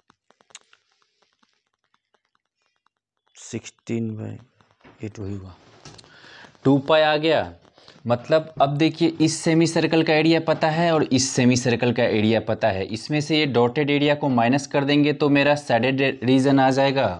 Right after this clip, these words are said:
तो यहाँ पे लिखेंगे area of shaded region, area of shaded region क्या हो जाएगा, इस सेमी सर्कल का एरिया प्लस इस सेमी सर्कल का एरिया माइनस ये डॉटेड एरिया। तो इस सेमी सर्कल का एरिया मेरा कितना आया,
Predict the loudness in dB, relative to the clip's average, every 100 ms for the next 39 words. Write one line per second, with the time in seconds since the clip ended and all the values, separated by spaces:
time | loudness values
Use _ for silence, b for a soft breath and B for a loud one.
0 | -12 _ b b b b b b 0 2
1 | 2 0 2 2 2 4 4 2 0 0
2 | 4 4 4 2 -2 -10 -2 0 0 0
3 | 2 2 2 2 2 0 -2 -10 _ _
4 | -14 0 2 4 2 2 2 0 -4 -18
5 | _ _ _ _ _ _ _ _ _ _
6 | _ _ _ _ _ _ _ _ _ _
7 | -20 -14 -6 -2 0 0 2 2 2 4
8 | 4 4 0 0 0 2 2 2 0 -2
9 | -8 -16 b b b b _ 2 2 2
10 | 2 4 4 0 0 0 0 2 2 2
11 | 2 0 -4 -6 -6 -2 -2 -2 0 4
12 | 4 2 0 0 0 0 2 2 4 2
13 | 2 2 4 2 0 -2 0 2 0 0
14 | -2 0 0 0 0 -4 -6 -6 -6 -2
15 | 0 2 0 0 0 0 0 2 2 2
16 | 4 2 0 -2 0 2 4 2 0